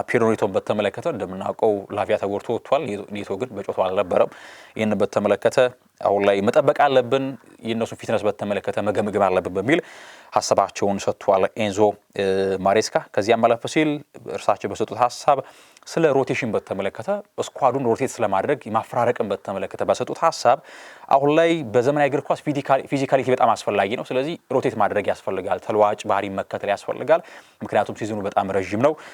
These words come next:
የሚል ሀሳባቸውን ነው የሰጡት ኤንዞ ማሬስካ። ከወልቭስ ጋር ይጫወታሉ። እንደምናውቀው በካራቦ ካፕ ተገናኝተው ቼልሲ ድል እንደነሳ የሚታወቀው ጉዳይ ነው። በዚህ መንገድ ጨዋታዎቹ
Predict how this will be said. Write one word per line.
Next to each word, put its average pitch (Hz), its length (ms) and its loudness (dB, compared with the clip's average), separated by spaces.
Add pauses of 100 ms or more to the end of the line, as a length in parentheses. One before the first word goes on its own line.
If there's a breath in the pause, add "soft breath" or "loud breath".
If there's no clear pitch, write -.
(180 loud breath)
የሚል 98 220 -2
ሀሳባቸውን 95 640 -2
ነው 92 160 0 (240)
የሰጡት 101 560 -6 (160)
ኤንዞ 107 240 -2 (280)
ማሬስካ። 104 360 -4 (140)
ከወልቭስ 98 460 -6
ጋር 101 140 -2
ይጫወታሉ። 113 420 0
እንደምናውቀው 95 420 -6
በካራቦ 95 360 -2
ካፕ 104 200 -2
ተገናኝተው 110 440 0 (640 loud breath)
ቼልሲ 107 280 -6
ድል 98 160 -8
እንደነሳ 95 380 -4 (240)
የሚታወቀው 95 760 0 (320)
ጉዳይ 113 320 2
ነው። 180 120 0 (300 loud breath)
በዚህ 98 220 -2
መንገድ 95 300 -2 (180)
ጨዋታዎቹ 95 520 0